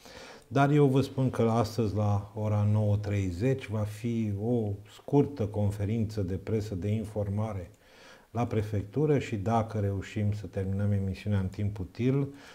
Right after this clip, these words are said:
o vom transmite în direct și acolo veți putea afla toate noutățile care pot fi transmise, pentru că să știți că sunt și lucruri care nu se transmit.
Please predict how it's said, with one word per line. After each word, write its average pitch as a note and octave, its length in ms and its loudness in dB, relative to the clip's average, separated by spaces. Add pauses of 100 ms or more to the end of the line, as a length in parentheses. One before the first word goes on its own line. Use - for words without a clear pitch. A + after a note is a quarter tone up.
(160)
o A2 120 2
vom G#2 260 4
transmite G2+ 840 0
în G#2+ 240 2
direct G2+ 420 -2
și - 140 -10
acolo G#2+ 460 0
veți F#2+ 260 -2
putea G#2 340 -6
afla G#2 420 0
toate G#2 720 -4 (520)
noutățile G#2+ 920 -2
care G#2+ 440 -4 (540)
pot G#2 200 -4
fi - 140 -6
transmise, G#2+ 680 -2
pentru A2 320 -4
că A2+ 180 -4
să G#2+ 160 -4
știți A2 280 -4
că - 120 -4
sunt G#2+ 240 -4
și G#2+ 160 -10
lucruri G#2 360 -6
care G2+ 380 -4 (420)
nu A#2 260 -2
se G#2 160 -4
transmit. G2 800 -4